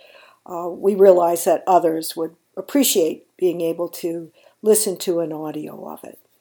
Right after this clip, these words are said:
So here we go. It's titled After Climate Despair,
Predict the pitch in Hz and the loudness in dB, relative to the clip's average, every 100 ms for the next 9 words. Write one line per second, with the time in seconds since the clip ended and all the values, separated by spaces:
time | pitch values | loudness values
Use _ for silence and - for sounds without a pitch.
0 | _ - - - - 165 165 180 _ _ | _ -16 -14 -10 -8 -8 -10 -14 _ _
1 | _ _ _ _ 202 202 208 196 156 170 | _ _ _ _ 0 2 6 4 4 0
2 | - - 220 202 190 185 - - - _ | -4 -4 2 4 6 4 0 -14 -20 _
3 | _ _ 240 302 320 - 311 - - 262 | _ _ 8 8 8 2 -2 -2 4 6
4 | 254 254 - 220 190 - - 196 156 143 | 6 4 0 0 2 0 4 6 4 0